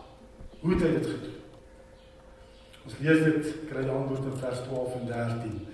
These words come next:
"Maar aan almal wat hom aangeneem het, die wat in hom glo het, het die reg gegee om kinders van God te word. Hulle is dit nie van nature nie, nie deur die drang van 'n mens of die besluit van 'n man nie, maar hulle is uit God gebore."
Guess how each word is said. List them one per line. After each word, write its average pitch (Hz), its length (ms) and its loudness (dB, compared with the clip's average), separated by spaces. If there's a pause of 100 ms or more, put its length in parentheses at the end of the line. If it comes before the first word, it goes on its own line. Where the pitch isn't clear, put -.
(240)
"Maar 147 140 0
aan 156 200 4
almal 208 320 6
wat 180 160 6
hom 185 240 2
aangeneem 151 480 2
het, 135 160 0
die 165 140 4
wat 175 180 2
in 160 60 2
hom 147 160 2
glo 196 320 2
het, - 100 6
het 135 140 2
die 135 100 2
reg 175 340 4
gegee 156 340 -2
om - 180 -2
kinders 180 320 4
van - 180 0
God 135 140 -4
te 135 60 -6
word. 110 400 -8 (280)
Hulle 170 180 6
is 185 120 8
dit 208 100 6
nie - 120 2
van 202 100 0
nature 180 500 4
nie, 135 200 4
nie - 180 4
deur 185 140 6
die 185 100 4
drang 160 260 4
van 156 140 2
'n 135 100 2
mens 170 300 6
of - 140 2
die 135 100 -4
besluit 170 400 0
van 151 140 0
'n 135 80 0
man 147 240 2
nie, - 240 -2 (200)
maar 135 200 0
hulle 135 240 4
is 139 120 2
uit - 160 -2 (100)
God 147 340 -2 (100)
gebore." 113 680 -6